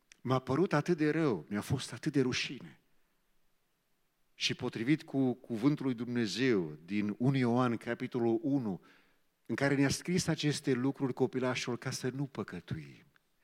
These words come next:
Nu este normal să păcătuim. Dar dacă am păcătuit, avem la Tatăl un mijlocitor și dacă ne mărturisim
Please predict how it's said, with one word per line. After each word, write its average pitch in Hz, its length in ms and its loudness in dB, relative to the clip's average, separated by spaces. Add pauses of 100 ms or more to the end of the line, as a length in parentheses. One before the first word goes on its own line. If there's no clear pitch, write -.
(320)
Nu 151 100 -2
este 185 340 4
normal 107 540 0
să - 180 -10
păcătuim. - 580 -10 (1000)
Dar 233 220 8
dacă 240 520 4 (1160)
am 113 220 0
păcătuit, 101 680 -6 (1040)
avem 131 360 2
la 127 120 2
Tatăl 120 420 -2
un 113 160 0
mijlocitor 104 760 -2
și - 160 -4
dacă 120 280 -2
ne 123 180 0
mărturisim 127 1120 -2